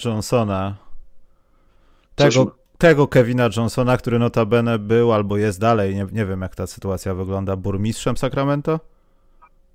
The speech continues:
Speaker 2: Coś takiego, tak.
Speaker 1: Jak gdzieś tam we władzach był administracyjnych. I ogólnie to był niższy, faktycznie. Może był lepiej zbudowany, ale był niższy. Ale t-, to
Speaker 2: Ale
Speaker 1: było to samo mniej więcej. To było mniej więcej
Speaker 2: Ale
Speaker 1: to
Speaker 2: słuchaj,
Speaker 1: samo.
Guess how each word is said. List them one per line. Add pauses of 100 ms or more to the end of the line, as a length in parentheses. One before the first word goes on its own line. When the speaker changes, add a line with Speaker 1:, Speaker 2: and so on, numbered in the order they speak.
Speaker 2:
Coś
takiego, (160)
tak. (300)
Speaker 1:
Jak
gdzieś
tam
we
władzach
był (220)
administracyjnych.
I
ogólnie
to (180)
był
niższy,
faktycznie.
Może
był
lepiej
zbudowany,
ale
był
niższy.
Ale
t-, (320)
to
Speaker 2:
Ale
Speaker 1:
było
to
samo
mniej
więcej. (140)
To
było
mniej
więcej
Speaker 2:
Ale
Speaker 1:
to
Speaker 2:
słuchaj,
Speaker 1:
samo.